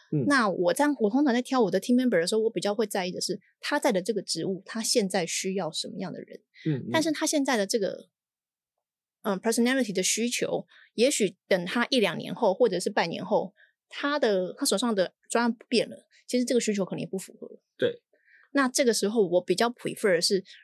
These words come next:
Speaker 2: 让人到他可以做他合适的地方去。
Speaker 1: 嗯，嗯，嗯。
Speaker 2: 我比较不是那种会希望把人 <laughs>教育成我想要的样子的人。
Speaker 1: OK，所以你觉得人可以由他原本的性格、适才适所的去放在他合适的位置上。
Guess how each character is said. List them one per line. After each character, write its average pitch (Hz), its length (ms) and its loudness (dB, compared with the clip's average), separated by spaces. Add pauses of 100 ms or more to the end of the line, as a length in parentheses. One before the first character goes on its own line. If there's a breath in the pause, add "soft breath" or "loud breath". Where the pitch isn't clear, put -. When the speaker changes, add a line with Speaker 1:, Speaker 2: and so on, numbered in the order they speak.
(180 loud breath)
Speaker 2:
让 240 340 2
人 160 300 -2
到 214 180 2
他 202 280 -2
可 196 180 -2
以 208 80 2
做 180 240 0
他 196 140 -4
合 - 180 -8
适 - 140 -2
的 165 100 -4
地 175 160 -6
方 165 160 -8
去。 - 320 -6
Speaker 1:
嗯， 135 200 2
嗯， 117 180 -4
嗯。 - 100 -8
Speaker 2:
我 233 160 4
比 202 240 0
较 254 320 -2
不 208 240 -6
是 233 140 0
那 240 160 4
种 170 200 -4
会 185 320 0
希 - 220 -2
望 220 200 2
把 160 140 -2
人 165 260 0
<laughs> - 40 -2
教 240 240 0
育 240 160 4
成 180 380 0
我 202 80 6
想 220 220 0
要 226 140 0
的 180 100 -2
样 214 140 2
子 156 120 -8
的 131 160 2
人。 120 220 0
Speaker 1:
OK， - 60 -8
所 165 140 -2
以 - 20 0
你 143 140 -4
觉 160 160 -4
得 160 160 2
人 120 300 -4
可 147 120 -2
以 135 140 -2
由 120 180 -2
他 143 280 -4
原 123 140 -4
本 131 100 -6
的 104 80 -8
性 127 260 -8
格、 107 220 -10
适 127 200 -8
才 110 200 -10
适 127 160 -8
所 113 120 -6
的 101 120 -14
去 139 120 -8
放 127 220 -10
在 123 100 -8
他 123 240 -8
合 101 220 -8
适 135 160 -8
的 110 100 -4
位 113 160 -6
置 - 140 -20
上。 117 180 -8